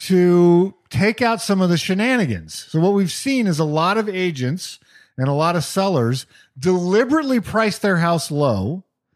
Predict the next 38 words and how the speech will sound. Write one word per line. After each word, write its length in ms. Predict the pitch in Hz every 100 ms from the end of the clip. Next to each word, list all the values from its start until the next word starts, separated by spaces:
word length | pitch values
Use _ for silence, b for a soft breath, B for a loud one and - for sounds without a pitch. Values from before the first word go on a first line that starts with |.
| _ _ _ _ _
in, 180 | 139 147
in 180 | 165 147
the 80 | 139
past 380 | 165 156 139
year, 320 | 123 127 139 131
two 200 | 143 127
years, 500 | 110 95 110 127 - _ _ _ _ -
trying 520 | - 196 226 269 247
to 100 | 220
get 320 | 175 202 202
a 80 | 160
feeding 420 | - 233 240 202
frenzy 400 | 139 156 143 147
to 100 | 147
drive 580 | 123 131 156 185 208 180
the 80 | 180
price 420 | 180 180 160 -
up. 340 | 160 143 143
And 140 | 143 143
that's 180 | 151
where 100 | 165
you 120 | 156 135
see 240 | - 160
these 400 | 147 143 123 - b b b
stories 640 | - - 170 175 151 135 123
of 100 | 120
the 120 | 117
unicorn 520 | 127 156 156 143 123
houses 500 | 123 123 117 123 117
in 200 | 139 113
the 80 | 107
Seattle 320 | - 135 123
Times. 260 | 127 156 139
Like, 160 | 117 B B
"We 60 | 320
had 140 | 339
thirty-nine 520 | - 330 349 339 320
offers." 540 | 320 320 311 160 101